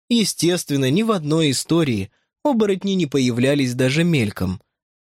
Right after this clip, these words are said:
Я смиренно выслушивал, изображал на лице сочувствие,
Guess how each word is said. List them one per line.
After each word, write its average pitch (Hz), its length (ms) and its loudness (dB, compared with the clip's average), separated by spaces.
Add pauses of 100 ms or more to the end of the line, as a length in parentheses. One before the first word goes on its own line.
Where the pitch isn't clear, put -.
(100)
Я 277 180 2
смиренно 185 580 0
выслушивал, 160 880 0 (320)
изображал 160 640 0
на 147 80 -2
лице 123 300 -2
сочувствие, 165 920 -2